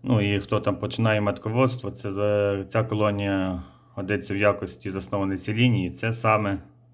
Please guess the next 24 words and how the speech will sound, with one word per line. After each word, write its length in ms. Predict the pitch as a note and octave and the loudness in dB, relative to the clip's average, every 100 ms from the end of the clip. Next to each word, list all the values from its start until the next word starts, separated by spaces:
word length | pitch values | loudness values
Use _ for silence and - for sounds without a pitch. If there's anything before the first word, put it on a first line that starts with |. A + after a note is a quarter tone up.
| _ _ _ _ _ _ _ | _ _ _ _ _ _ _
це 100 | A#2 | -6
самий 340 | A2+ C#3 A#2+ G#2 | 0 2 2 2
пункт, 360 | C3 A#2+ G2+ | 2 2 0
це 120 | - | -4
найголовніший. 640 | G#2+ G2 G2 F#2 F2 - - | -2 -2 -2 -2 -4 -8 -8
Просто 300 | C3 B2+ G2 | -6 -6 -6
читаємо 500 | - G2+ F#2+ F2+ F2 | -6 -2 -2 -2 -4
це. 260 | - E2+ - - - - - _ | -6 -12 -12 -20 -20 -20 -20 _
Ну, 140 | A#3+ | 4
от 160 | E3 A#2 | 6 6
така 240 | A#2 A#2+ | 2 2
маточка 460 | A2+ G#2+ - - G2+ | 4 4 2 -6 -6
в 40 | |
мене 340 | G2 F#2+ F#2+ F#2 | -2 -2 -2 -4
підтвердила, 840 | F#2 - A2 G#2 F2 F#2+ F#2 E2+ | -6 -4 2 2 0 -2 -2 -4
така 240 | - C3+ | -2 2
маточка 420 | A2+ G#2+ - - G2+ | 4 2 0 -6 -4
в 20 | |
мене, 280 | G2+ G2 F#2 | -2 -2 -2
м, 240 | F2+ F2 - F#2+ F2+ F#2+ F#2 - _ - | -4 -6 -12 -14 -10 -8 -10 -16 _ -10
буде 340 | A2+ B2+ A#2 | 0 2 2
продовжувати 640 | A#2+ G#2 A#2 G2+ G2 F#2+ | 0 2 2 2 0 -4
мою 260 | G2 F#2+ F#2+ | -4 -2 0
лінію. 460 | D#3+ D#3 B2 G#2+ | 0 2 0 0